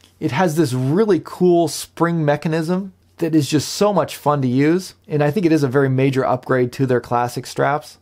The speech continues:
On their classic line, the buckle that it was included in that was the one part of it that I was not a huge fan of. It's kind of an oversized buckle, and I found it did give me a little bit of discomfort on the underside of my wrist.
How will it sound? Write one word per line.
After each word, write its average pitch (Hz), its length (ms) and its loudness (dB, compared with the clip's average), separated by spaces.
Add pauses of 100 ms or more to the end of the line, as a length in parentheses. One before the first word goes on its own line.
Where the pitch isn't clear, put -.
(120)
On 175 240 2
their 202 120 2
classic 170 460 -2
line, 151 520 0
the 139 60 -2
buckle 151 380 0
that 135 160 0
it - 40 0
was 123 120 -2
included 165 380 0
in 151 80 -2
that 151 260 0
was 139 400 0
the 127 80 0
one 147 340 0
part 147 240 0
of 139 60 0
it 135 120 -6
that 113 120 0
I 107 100 0
was 120 260 -2
not 135 280 0
a 120 40 -6
huge 139 260 -6
fan 147 280 -2
of. 160 240 -2
It's - 120 -20
kind 170 340 -2
of 143 80 0
an 139 100 -2
oversized 147 640 0
buckle, 135 400 0
and 127 220 -4
I 123 80 0
found 135 340 0
it 123 140 -4
did 143 280 0
give 151 160 2
me 131 160 -2
a 123 100 0
little 160 260 0
bit 135 100 0
of 120 80 -4
discomfort 135 480 -2
on 120 120 0
the 117 60 0
underside 123 380 -2
of 117 60 -4
my 113 80 -2
wrist. 135 440 0